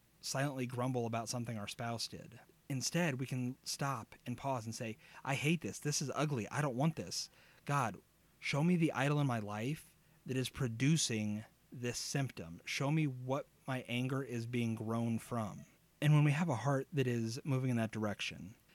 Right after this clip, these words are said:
then what we're gonna start doing is, instead of trying to find satisfaction and salvation and comfort in idols, in things of the world, instead of making ourselves friends of the world, instead, we're gonna realize that our true satisfaction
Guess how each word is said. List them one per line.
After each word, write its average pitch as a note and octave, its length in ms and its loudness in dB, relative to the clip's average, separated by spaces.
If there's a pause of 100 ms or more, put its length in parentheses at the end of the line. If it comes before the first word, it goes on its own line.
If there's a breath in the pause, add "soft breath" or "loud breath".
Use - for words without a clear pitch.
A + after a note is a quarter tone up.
(180 soft breath)
then B2+ 200 2
what D#3 140 2
we're G3 80 0
gonna F3+ 160 6
start C3 240 0
doing B2+ 400 2
is, C3+ 240 0
instead E3 320 0
of F3 80 -2
trying D3+ 200 2
to A#2 40 -2
find A2+ 460 0 (320 loud breath)
satisfaction A#2 920 0
and A#2+ 180 0
salvation A#2 720 2
and A2 180 0
comfort A#2+ 600 -4 (440 soft breath)
in B2 280 0
idols, D3 600 2
in A#2 160 0
things B2+ 280 0
of B2+ 100 -2
the A2 80 -2
world, A#2+ 520 0 (180)
instead D3 220 0
of B2 80 -2
making C3 280 2
ourselves B2+ 300 -2
friends B2+ 300 -2
of C3 80 -4
the A#2 80 -4
world, G#2 440 -2 (420 soft breath)
instead, C#3+ 500 4
we're B2 120 -2
gonna D#3 180 4
realize B2 500 2
that A2 440 -2 (420 soft breath)
our C#3+ 120 0
true D#3 240 -2
satisfaction C3 920 0